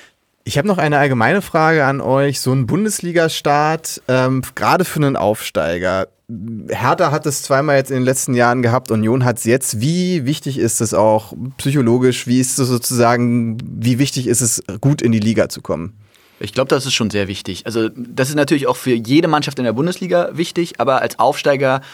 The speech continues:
Speaker 2: umso mehr, ähm, weil es schon ein großer Sprung ist von der zweiten Liga in die erste. Und Union hat das auch gesehen. Also, Leipzig hatte nicht mal irgendwie den besten Tag, aber alle Spieler haben's auch betont.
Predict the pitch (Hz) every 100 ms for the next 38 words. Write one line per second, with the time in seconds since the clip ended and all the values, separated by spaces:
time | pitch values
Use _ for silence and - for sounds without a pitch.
0 | - - - 143 135 127 123 151 165 160
1 | - 123 127 120 113 120 104 131 139 131
2 | - 156 151 120 131 123 143 120 120 143
3 | - 113 101 107 107 104 107 107 101 101
4 | 117 - 127 131 - - - 123 123 139
5 | 135 139 131 117 120 - 110 104 117 101
6 | 95 98 104 110 120 139 151 127 127 139
7 | 135 127 123 117 123 117 120 - 123 123
8 | 123 151 - - - - - _ - 135
9 | 135 131 139 147 147 147 147 123 131 123
10 | 139 123